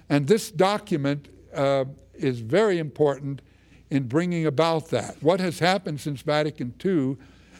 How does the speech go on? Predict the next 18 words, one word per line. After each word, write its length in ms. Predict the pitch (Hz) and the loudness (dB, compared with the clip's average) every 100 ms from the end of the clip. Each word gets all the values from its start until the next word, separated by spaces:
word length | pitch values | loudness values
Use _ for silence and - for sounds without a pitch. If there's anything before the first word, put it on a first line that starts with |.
| - | -6
as, 300 | 147 135 135 | 0 0 0
as 240 | 139 131 | -2 -2
many 240 | 127 147 147 | -2 -2 -2
people 360 | 156 - 131 | -2 -2 0
are 340 | 127 123 117 120 - - _ | 0 0 0 -4 -12 -20 _
wa-, 400 | - 120 160 190 | -8 2 2 2
aware, 560 | 139 123 139 202 151 139 | 0 0 2 2 2 0
at 120 | 123 | -2
least 200 | 143 131 | -4 -2
vaguely, 480 | 139 165 156 131 139 - _ - - - _ _ | 0 0 0 -4 -6 -10 _ -20 -20 -20 _ _
the 120 | 151 151 | 0 0
Church 520 | - 190 214 208 - - | 2 4 4 0 -8 0
has 280 | 151 151 | 2 2
really 640 | 131 151 196 190 190 196 190 - | -2 0 2 2 0 -2 -8 -16
changed 600 | - 170 170 175 170 - | -4 0 2 0 -4 -8
completely 840 | - 120 - 175 180 180 151 156 - _ _ _ | -10 -8 0 0 0 -2 -2 -2 -6 _ _ _
her 320 | - 165 175 175 | 2 4 4 -2
approach 680 | 135 - 160 151 151 - | -10 -2 2 2 0 -6